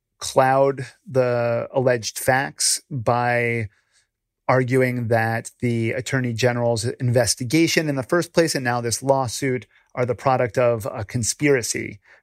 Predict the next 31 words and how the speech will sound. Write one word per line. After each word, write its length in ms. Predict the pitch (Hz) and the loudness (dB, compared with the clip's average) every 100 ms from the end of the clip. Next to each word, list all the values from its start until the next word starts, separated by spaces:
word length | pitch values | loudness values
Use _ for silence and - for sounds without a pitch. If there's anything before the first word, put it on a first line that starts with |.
| - | -2
between 760 | 123 - 131 127 123 117 113 110 | -2 -2 -4 -2 -2 -4 -4 -2
government 480 | 131 127 131 120 | 0 0 0 -2
officials, 800 | 117 127 117 127 120 117 113 - - _ _ - | -2 0 2 2 2 0 -4 -10 -16 _ _ -8
uh, 160 | 117 110 | -6 0
some 300 | - 135 120 | 2 2 2
foundations, 880 | 123 123 120 120 120 123 117 117 120 | 0 0 0 0 2 -2 -4 -4 -4
and 260 | 113 107 | -4 -4
environmental 640 | 113 117 120 117 113 110 110 | -4 0 0 0 -2 -4 -2
activists, 760 | 107 107 110 107 107 - - - _ _ - | -2 -4 -8 -6 -4 -2 -2 -6 _ _ -2
and 240 | 117 117 | 0 2
that 160 | 117 117 | 2 2
this 160 | 120 | 0
is 120 | 131 | 2
all 260 | 127 123 123 | 2 2 0
a 40 | |
political 540 | 117 - 127 139 139 120 | -2 -2 0 2 0 -4
campaign. 680 | - 120 110 117 107 107 113 - _ _ | -4 -6 -4 -4 -4 -6 -12 -16 _ _
Uh, 120 | - - | -18 -8
so 140 | - | 0
they're 100 | 139 | 2
seeking 400 | 131 147 135 131 | 2 -2 -4 -4
to 580 | 123 131 123 120 113 110 | -2 -2 0 -2 -4 -6
sort 220 | 110 113 | -2 0
of 220 | 113 104 - - _ _ _ _ - | 0 -4 -12 -20 _ _ _ _ 0
make 220 | 135 147 | 2 2
this 160 | 147 135 | 2 2
out 180 | 135 127 | 2 2
as 140 | 117 | 0
if 100 | 120 | -2
it's 160 | 117 123 | -2 0
a, 320 | 113 110 | 0 -2